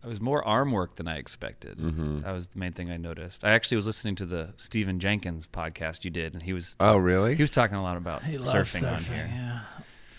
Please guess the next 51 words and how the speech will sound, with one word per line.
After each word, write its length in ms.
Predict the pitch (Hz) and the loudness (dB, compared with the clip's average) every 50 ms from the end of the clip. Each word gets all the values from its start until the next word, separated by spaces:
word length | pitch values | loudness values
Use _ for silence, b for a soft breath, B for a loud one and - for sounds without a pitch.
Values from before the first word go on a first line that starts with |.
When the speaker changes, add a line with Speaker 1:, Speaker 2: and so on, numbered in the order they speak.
| B B - - - | B B -14 -8 -8
Speaker 2:
That's 160 | 82 - - | -6 -6 -8
funny. 220 | - - - - | -8 -2 0 2
Speaker 1:
Maybe 120 | 117 127 135 | 4 4 4
that'll 160 | 127 113 110 | 4 2 2
be 120 | 101 101 98 | 2 2 2
my 140 | 95 92 90 | 0 0 0
next 300 | 87 85 80 - - - | -2 -4 -6 -8 -10 -12
thing. 180 | 82 82 82 85 | -10 -8 -6 -6
I 80 | 90 85 | -6 -6
don't 100 | 82 80 | -6 -6
know. 240 | 82 85 95 95 98 - - - - - | -6 -6 -8 -8 -10 -12 -16 -18 -14 -2
Speaker 3:
Listen 300 | 135 156 175 185 196 185 | 0 0 2 2 2 2
to 100 | 175 185 | 2 2
the 120 | 165 165 | 2 2
Chuck 300 | - - - 151 131 - | 2 4 4 4 4 4
Prophet 380 | - 156 143 131 117 117 117 107 | 4 6 6 6 6 4 0 0
one. 220 | 104 101 95 92 87 95 B B B B B B B - - - | 0 0 0 -2 -4 -8 B B B B B B B -12 -6 -4
He 120 | 123 123 | -2 0
also 520 | 123 123 127 120 - - 123 113 110 110 | 2 2 2 0 2 2 4 4 4 2
goes 260 | 107 104 123 117 120 131 | 2 4 6 6 8 8
Speaker 1:
He 60 | 127 | 8
Speaker 3:
into 140 | 120 120 151 139 127 | 8 8 8 8 8
Speaker 1:
surfs 120 | - - 143 135 127 120 - | 10 10 12 12 12 10 8
also? 140 | 175 180 185 | 6 6 6
Speaker 3:
surfing. 120 | - 110 113 | 4 4 2
Yeah. 540 | 120 120 123 123 123 127 123 120 117 117 - - - - | 4 4 6 6 6 6 6 4 4 2 -2 -4 -10 -4
Speaker 2:
Chuck 260 | - - 135 131 - | 4 6 6 6 6
tried 240 | - - 120 107 95 | 6 6 6 6 6
to 60 | 95 | 4
teach 340 | - - - 113 113 104 - | -2 -2 -2 -2 -2 0 2
me 120 | 98 90 | 2 4
how 120 | 85 80 73 | 4 4 2
to 80 | 78 | 0
surf 320 | - - - 87 82 80 - | -2 0 2 2 2 2 2
'cause 180 | - 98 87 | 0 0 2
we 160 | 101 107 113 | 2 2 2
do 200 | 104 87 104 107 | 2 2 2 2
this 180 | 95 95 92 82 | 2 2 0 0
thing 220 | - - 95 90 | 0 0 2 4
in 160 | 87 82 82 82 | 4 4 4 4
Mexico. 580 | 85 92 90 - - 87 - - 82 73 71 | 4 2 2 0 -2 -2 0 0 0 0 0
Peter 300 | 71 - - 85 76 80 | 0 0 -2 0 0 0
Buck 320 | 76 - 82 80 80 - - | 0 2 2 0 0 0 -2
has 260 | 82 78 78 73 76 | -2 -2 -2 -4 -4
the, 240 | 78 71 73 - - | -6 -6 -6 -6 -4
had 280 | 78 85 78 78 76 69 | -2 0 0 0 0 -2
this 180 | 78 78 - | -4 -4 -4
festival, 580 | - - 80 78 76 - - 78 76 78 78 73 | -4 -2 -2 -2 -2 -2 -6 -4 0 0 0 0
has 300 | 71 76 73 76 78 - | 0 -2 -2 -2 -2 -4
this 180 | - 78 73 | -4 -6 -8
festival. 540 | - - 69 71 - - 73 71 78 78 76 | -6 -8 -8 -8 -8 -10 -12 -8 -8 -8 -8